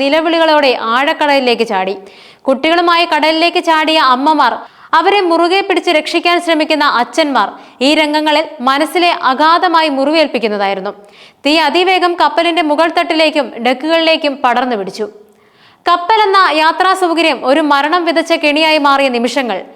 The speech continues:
രക്ഷാപ്രവർത്തനത്തിന്റെ വേഗത ദുരന്തത്തിന്റെ വ്യാപ്തിയെ കുറച്ചെങ്കിലും ലഘൂകരിച്ചു. അപകടം നടന്നയുടൻ തന്നെ വിവരം അധികാരികളെ അറിയിച്ചു. ഉടൻ തന്നെ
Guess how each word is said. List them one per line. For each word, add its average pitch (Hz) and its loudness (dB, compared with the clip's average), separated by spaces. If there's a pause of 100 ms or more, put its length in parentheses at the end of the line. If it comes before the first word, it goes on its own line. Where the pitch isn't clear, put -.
(340)
രക്ഷാപ്രവർത്തനത്തിന്റെ 320 0
വേഗത 269 2 (540)
ദുരന്തത്തിന്റെ 392 2
വ്യാപ്തിയെ 359 2 (100)
കുറച്ചെങ്കിലും 330 0
ലഘൂകരിച്ചു. 214 -2 (400)
അപകടം 302 0
നടന്നയുടൻ 359 2
തന്നെ 320 2 (160)
വിവരം 330 2
അധികാരികളെ 294 2
അറിയിച്ചു. 190 -8 (400)
ഉടൻ 403 2
തന്നെ 381 0